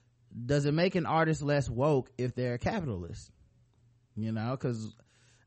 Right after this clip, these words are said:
I didn't really understand this complaint, and I'm kinda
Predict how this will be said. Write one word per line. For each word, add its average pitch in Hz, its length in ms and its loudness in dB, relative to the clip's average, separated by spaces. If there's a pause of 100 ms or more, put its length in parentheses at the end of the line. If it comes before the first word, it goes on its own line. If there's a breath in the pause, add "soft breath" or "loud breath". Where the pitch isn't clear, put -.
I 139 100 2
didn't 151 480 2
really 139 380 2
understand 127 720 -2
this 123 160 -4
complaint, 127 420 -2
and 120 140 -4
I'm 120 80 -4
kinda 170 400 -2